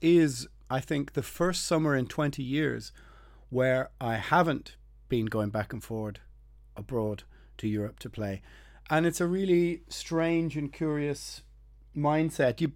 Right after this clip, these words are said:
I, in the beginning, I was angry at the situation, and then there's really nothing you can do. So you try and submit to unearthing some disciplines you thought you'd lost, as in running, as in keeping fit, and then trying to be creative in other ways like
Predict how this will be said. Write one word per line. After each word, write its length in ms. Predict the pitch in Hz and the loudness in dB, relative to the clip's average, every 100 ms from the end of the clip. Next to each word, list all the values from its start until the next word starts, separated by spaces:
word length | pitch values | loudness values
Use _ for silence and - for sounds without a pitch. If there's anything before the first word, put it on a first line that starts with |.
| - | -4
I, 200 | 160 185 - - - | -2 -2 -4 -10 0
in 120 | 202 | 4
the 80 | 175 | 6
beginning, 360 | 185 226 226 | 6 6 6
I 60 | 196 | 6
was 140 | 175 | 6
angry 380 | 160 165 170 151 | 6 4 4 2
at 60 | 147 | 0
the 80 | 143 | -4
situation, 600 | 143 - 143 143 - 143 | -6 -2 2 2 2 2
and 120 | 147 | 4
then 100 | 170 | 4
there's 180 | 175 165 | 4 4
really 200 | 156 147 | 4 4
nothing 320 | 143 151 139 | 2 0 0
you 120 | 135 | 0
can 200 | - 120 | -2 -6
do. 460 | 110 127 123 117 - - - - - - - | 0 4 4 2 -2 -10 -20 -20 -20 -20 -4
So 140 | 156 | 0
you 120 | 147 | 2
try 220 | 143 165 | 4 4
and 100 | 156 | 4
submit 480 | 139 151 143 143 - | 2 0 0 0 -2
to 420 | - 139 131 127 - - 147 | -2 0 0 -2 -6 -8 0
unearthing 580 | 139 139 143 143 131 | 2 4 2 0 -2
some 200 | 117 127 | -2 -4
disciplines 580 | 110 143 - 135 123 117 | 0 0 0 -2 -2 -2
you 100 | 127 | -4
thought 220 | - 127 | -4 -4
you'd 160 | 127 117 | -4 -4
lost, 320 | 123 123 - | -4 -4 -4
as 160 | 127 117 | -4 -2
in 360 | 131 127 120 - - - - | -2 -2 -4 -8 -20 -20 -12
running, 460 | 110 117 127 143 151 | -8 -4 -2 0 -2
as 140 | 123 | -2
in 140 | 135 | -4
keeping 340 | 117 135 131 117 | -2 -2 -2 -8
fit, 420 | - 120 147 - - - - - | -8 -10 -10 -10 -20 -20 -14 -2
and 120 | 156 | 4
then 100 | 165 | 4
trying 180 | 165 160 | 4 4
to 80 | 143 | 2
be 80 | |
creative 540 | 135 - 156 135 131 139 | -2 0 4 4 4 2
in 120 | 131 | 2
other 160 | 123 117 | 2 0
ways 360 | 117 123 113 | -2 -6 -2
like 260 | 131 123 | 0 0